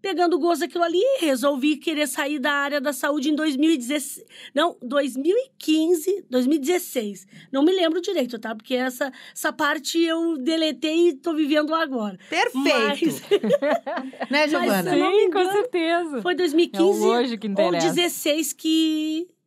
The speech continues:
Speaker 1: eu saí do hospital e fui trabalhar com o marido.
Speaker 2: Tu pediu demissão?
Speaker 1: Não consegui fazer um acordo. Eles co-, eles conseguiram me colocar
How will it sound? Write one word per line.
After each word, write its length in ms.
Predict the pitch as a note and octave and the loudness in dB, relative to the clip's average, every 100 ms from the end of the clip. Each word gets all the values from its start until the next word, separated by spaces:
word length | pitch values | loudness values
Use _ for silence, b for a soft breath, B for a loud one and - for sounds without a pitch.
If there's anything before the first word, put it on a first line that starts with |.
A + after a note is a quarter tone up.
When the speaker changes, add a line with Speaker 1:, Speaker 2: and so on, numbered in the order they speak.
| - | -4
Speaker 1:
eu 140 | D4 | -2
saí 280 | C#4+ D#4 C#4+ | -2 -4 -6
do 60 | C4+ | -6
hospital 800 | B3+ C4+ - C4+ B3 C#4+ D#4+ E4 | -8 -10 -6 -4 -2 -2 -2 -2
e 120 | E4 | -2
fui 140 | - D#4+ | -2 -2
trabalhar 300 | D#4 D4 C#4+ | -2 -4 -4
com 80 | D4 | -2
o 20 | |
marido. 400 | C#4+ B3 G3+ - _ | -2 -2 -6 -12 _
Speaker 2:
Tu 100 | - | -10
pediu 300 | G3 G#3 G3 | -4 -4 -2
demissão? 640 | G3 F3+ G3 A#3 - F3+ G#3 - | -2 -2 -4 -6 -6 -6 -6 0
Speaker 1:
Não 500 | B3 B3+ A#3+ A3 A3 | 4 6 4 0 -6
consegui 580 | A3 A3+ A3 B3 G3+ G#3+ | -10 -10 -10 -12 -10 -10
fazer 260 | A3+ G#3 | -10 -8
um 100 | G#3+ | -8
acordo. 760 | A#3 B3 _ - G#3 A3 G#3+ G#3 | -10 -12 _ -10 -8 -6 -10 -10
Eles 220 | G#3+ G#3+ | -12 -12
co-, 240 | - A#3 A#3+ B B B B - | -10 -10 -10 B B B B -6
eles 260 | A#3+ A#3+ | -6 -4
conseguiram 560 | B3+ C4 C4 A3 B3+ C4+ | -6 -6 -6 -4 -2 -2
me 220 | C4+ C4+ | -2 -4
colocar 720 | C4+ C4 B3+ C4+ A3+ A#3 | -2 -2 -2 -4 -4 -4